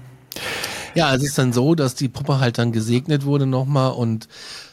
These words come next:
ja, halt weggesperrt wurde und dann war es tatsächlich ruhig. Und die Frau lebte, ja, ihr Leben weiter, immer noch von diesen Erinnerungen gequält. Und jetzt, wenn ich mir überlege, ich gehe abends ins Bett,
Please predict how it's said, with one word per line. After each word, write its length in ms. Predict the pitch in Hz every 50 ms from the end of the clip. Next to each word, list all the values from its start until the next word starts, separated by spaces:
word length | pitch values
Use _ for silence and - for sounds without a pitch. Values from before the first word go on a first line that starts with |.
| _ _ _
ja, 260 | - 117 107 104 101
halt 180 | 110 107 101 -
weggesperrt 540 | 113 110 - 135 - - - 117 117 123 120
wurde 280 | 113 117 117 120 120
und 440 | 110 - 110 110 110 - - - - _
dann 320 | - 123 123 113 117 - - -
war 200 | 101 98 98 98
es 100 | 104 -
tatsächlich 800 | - - 117 - - - 95 98 - - - 104 101 101 - - _ - - - - - - - - - - _ _ _ -
ruhig. 480 | - 120 123 123 110 98 - - - - - - - - - _
Und 500 | - 117 110 110 107 - - - - -
die 40 | 110
Frau 260 | - - 110 113 120
lebte, 520 | 127 131 123 127 - - 123 120 113 107 104 - _ _ _
ja, 180 | 131 131 113 104 -
ihr 120 | 120 107
Leben 300 | 110 110 110 110 110 107
weiter, 420 | 107 107 110 120 131 135 131 135 139 - - - - - - _ _
immer 220 | 123 120 127 123
noch 280 | 123 120 120 117 - -
von 220 | - - 117 117
diesen 220 | 113 113 110 120 110
Erinnerungen 460 | 110 113 110 117 113 107 107 107 107
gequält. 540 | 107 107 - 117 117 113 120 131 156 160 - - - - - - -
Und 160 | _ - 123 123
jetzt, 280 | 120 117 - - - -
wenn 200 | 127 123 127 147
ich 140 | 156 143
mir 60 | 143 131
überlege, 560 | 117 120 110 113 113 131 135 120 110 110 - - _
ich 160 | 127 117 -
gehe 220 | - - 131 -
abends 280 | 113 117 117 131 127 117
ins 160 | 117 110 - -
Bett, 360 | - 113 113 107 - -